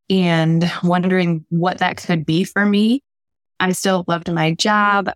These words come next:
I felt like I had really, you know, found my specialty area, but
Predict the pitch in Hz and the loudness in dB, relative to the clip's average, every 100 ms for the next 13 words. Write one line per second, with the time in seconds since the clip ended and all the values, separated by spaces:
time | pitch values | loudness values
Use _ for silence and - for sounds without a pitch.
0 | - 170 160 160 156 156 160 - - 170 | -6 -4 0 0 0 0 -2 -6 -4 -2
1 | 175 170 165 160 156 156 170 160 160 156 | 0 0 -2 0 0 0 0 0 0 0
2 | 165 165 - _ _ 170 156 151 160 156 | 0 -2 -6 _ _ -2 0 -2 -2 0
3 | 165 143 156 - 175 - 190 - 190 185 | 2 2 -2 -2 -4 -2 -4 -2 0 2
4 | 180 180 180 175 160 143 | 2 2 2 0 0 -4